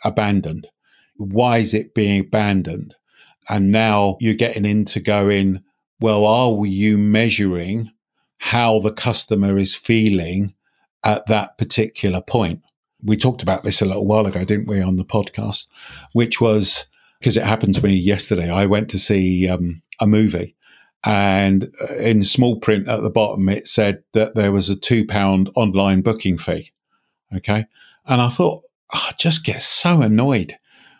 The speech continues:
And then we went to a, to a restaurant afterwards, and for a small bottle of Coke, it was, like,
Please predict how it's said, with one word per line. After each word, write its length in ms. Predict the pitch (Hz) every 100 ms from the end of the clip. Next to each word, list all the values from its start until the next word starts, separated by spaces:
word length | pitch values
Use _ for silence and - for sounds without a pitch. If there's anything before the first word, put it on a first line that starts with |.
| _
And 140 | 127 131
then 140 | 143
we 120 | 135
went 280 | 127 143 143
to 220 | 131 113
a, 240 | 107 104 - _
to 240 | - 131 113
a 140 | 107
restaurant 560 | 101 139 - 107 90 90 _
afterwards, 720 | 110 110 117 107 107 110 - - _ _ _ _ -
and 400 | 135 135 127 - _
for 280 | - 147 135
a 40 | 131
small 440 | - 175 180 170
bottle 320 | 135 131 120
of 120 | 113
Coke, 560 | - 139 113 87 - - _
it 160 | 131 139
was, 180 | 131 -
like, 300 | 123 123